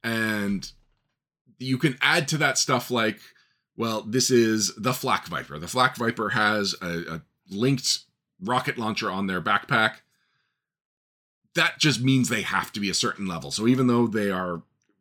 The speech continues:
relatively obscure, the, nobody is pining for when the Flak Viper will finally make it into the game. But when they do, we do have to acknowledge this. Their specialty is that they are rocket launchers.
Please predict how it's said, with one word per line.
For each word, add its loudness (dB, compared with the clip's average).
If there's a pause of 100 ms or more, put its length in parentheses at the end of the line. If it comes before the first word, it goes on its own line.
relatively 2
obscure, 4
the, -6
nobody 2
is -4 (100)
pining 2
for 0
when -2
the -4
Flak -2
Viper -4
will -6
finally -4
make -4
it -4
into -6
the -10
game. -2 (540)
But -2
when 2
they 2
do, 2
we 4
do 2
have 2
to 2
acknowledge -2
this. 0 (200)
Their -6
specialty 2
is 6
that -2
they 2
are 0
rocket -2
launchers. -4